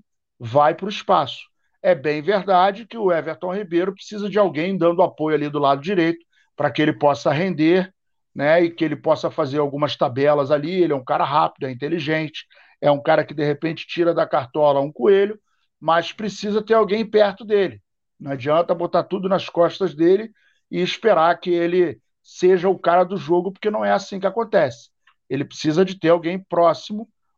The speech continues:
pra poder, é, é, efetivamente render o que o Flamengo precisa. E aí ele tem que colocar o time em campo sem inventar moda. Ele não vai inventar a pólvora.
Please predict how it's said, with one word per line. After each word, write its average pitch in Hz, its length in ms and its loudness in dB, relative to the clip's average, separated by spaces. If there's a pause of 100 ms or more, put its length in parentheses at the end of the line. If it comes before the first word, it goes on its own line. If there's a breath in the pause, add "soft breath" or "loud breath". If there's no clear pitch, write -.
pra 151 140 2
poder, 170 680 -2
é, 170 640 0
é, - 0 -
efetivamente 165 840 -4
render 175 540 0 (320)
o 147 100 -6
que - 120 -2
o 180 60 4
Flamengo 165 460 0
precisa. 165 640 -4 (420)
E 240 140 2
aí 208 180 2
ele 247 180 -6
tem 220 280 -2
que 226 380 -6 (340)
colocar 202 520 4
o 160 100 2
time 165 400 -8
em 151 100 -10
campo 165 560 -2 (1120)
sem 285 680 0
inventar 226 540 0
moda. 139 560 0
Ele 160 200 -4
não 165 240 -4
vai 190 240 0
inventar 202 360 -4
a 233 40 0
pólvora. 117 520 -2